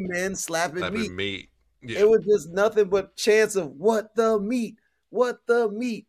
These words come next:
Speaker 2: Yeah.
Speaker 1: Holy meat." I'ma get the video.
Speaker 2: Yeah.
Speaker 1: We're gonna have it
Speaker 2: Yeah.
Speaker 1: on the next show, and
Speaker 2: Yeah.
Speaker 1: we're keeping that.
Speaker 2: Yep.
Speaker 1: Yeah, so, yes, all I'm saying is, all I'm saying is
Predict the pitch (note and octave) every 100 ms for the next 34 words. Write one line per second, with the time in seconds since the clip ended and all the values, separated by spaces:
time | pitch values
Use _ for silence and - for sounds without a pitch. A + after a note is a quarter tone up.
0 | _ _ D2 A3 B3+ A#3 A3 A#3+ A3 G#3+
1 | A#3+ G#3+ F3+ G3 E3+ D3 C3 D#3+ D3 C3+
2 | A#2 D#3 D#3 D3 C3+ C3 B2 A#2 A2+ -
3 | C3 A2 - - A2+ - B2+ - E3 D3+
4 | A2+ G2 E2 _ _ _ _ _ _ D#2
5 | D2+ C2 - - _ _ _ _ _ _
6 | A#2+ C3 A2+ F#2 - C3 A#2+ G#2 - _
7 | _ _ A#2+ G#2+ E2+ _ A#2 B2+ C#3 -
8 | B2+ A#2 G#2+ G2 F2+ - _ _ _ _
9 | _ _ _ _ A#2 C#3+ C#3 C3 A2 G2+
10 | F#2+ F2+